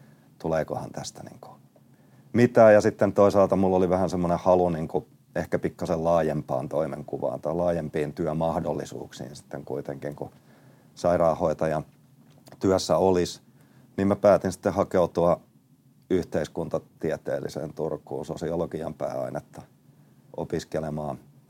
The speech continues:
opiskelemaan sinne ja pääsin sinne. Ja siinä sitten opiskelin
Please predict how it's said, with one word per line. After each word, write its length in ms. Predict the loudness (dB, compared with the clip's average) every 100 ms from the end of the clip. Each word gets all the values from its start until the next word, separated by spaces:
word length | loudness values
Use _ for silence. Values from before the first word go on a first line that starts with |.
| _ _ _ _
opiskelemaan 720 | -10 -6 -6 -2 0 0 -2 -2
sinne 460 | -4 -4 -2 -2
ja 180 | -2 -4 -6 -20 _
pääsin 400 | -4 -2 -4 -8
sinne. 480 | -6 -4 -4 -6 -6
Ja 160 | -6 -10 _ _ _ -20 -20 _ _ _ _ _
siinä 320 | -6 -2 0
sitten 280 | -2 -2 2
opiskelin 680 | 4 4 0 0 0 0 -2